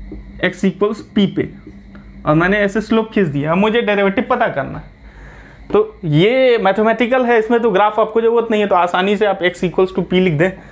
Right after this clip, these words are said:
तो क्या हो जाएगा, f dash of p derivative at point P, इसको हम लिख सकते हैं dy by dx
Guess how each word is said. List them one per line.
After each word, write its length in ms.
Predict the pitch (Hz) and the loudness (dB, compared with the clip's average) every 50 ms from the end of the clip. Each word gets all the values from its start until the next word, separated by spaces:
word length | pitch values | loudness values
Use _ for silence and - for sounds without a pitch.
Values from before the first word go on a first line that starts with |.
| - - - | -20 -16 -6
तो 80 | - 170 | -6 -2
क्या 160 | 170 208 208 | 0 2 0
हो 120 | 208 196 170 | 2 0 0
जाएगा, 320 | 165 151 160 180 190 233 - - - - - - - - - - - - - - - - - - - - - - - - - - - - 147 175 | 0 0 0 0 -2 -6 -10 -16 -20 -20 -20 -20 -20 -20 -20 -20 -20 -20 -20 -20 -20 -20 -20 -20 -20 -20 -20 -20 -20 -20 -20 -20 -6 -2 -2 0
f 120 | 185 - 151 | 0 0 0
dash 300 | 156 160 170 180 - 208 | 0 0 0 -2 -2 -2
of 220 | 196 196 - - - - | -2 -2 -4 -18 -2 0
p 140 | 254 240 220 196 196 196 - - - - - - - - - - - - - - - - - | 2 2 2 2 -2 -6 -14 -20 -20 -20 -20 -20 -20 -20 -20 -20 -20 -18 -18 -18 -16 -2 0
derivative 640 | 143 143 196 214 233 240 220 185 180 - 190 190 185 - - | 2 2 4 2 2 0 0 -2 -2 0 -2 -2 -2 0 -2
at 120 | 160 156 156 - - | -2 -4 -4 -4 -2
point 260 | 170 160 170 156 165 - | 0 0 0 -2 0 0
P, 80 | 254 247 226 202 208 - - - - - - - - 180 | 0 0 0 -2 -4 -8 -16 -20 -20 -20 -20 -6 -4 -4
इसको 220 | 170 170 - 220 | -4 0 0 0
हम 160 | 220 220 214 | 2 2 2
लिख 180 | 208 202 196 202 | 2 2 0 0
सकते 340 | - 226 226 226 - 190 190 | -2 -4 -4 -2 -2 0 2
हैं 200 | 190 190 202 196 170 147 | 2 4 2 2 0 2
dy 100 | 143 185 202 226 | 2 2 2 2
by 400 | 214 202 196 190 190 196 180 190 190 185 165 151 - | 2 2 2 2 0 2 0 0 0 0 -2 -2 0
dx 480 | 220 233 233 196 151 175 - - - | 0 2 2 2 0 -2 -4 -10 -14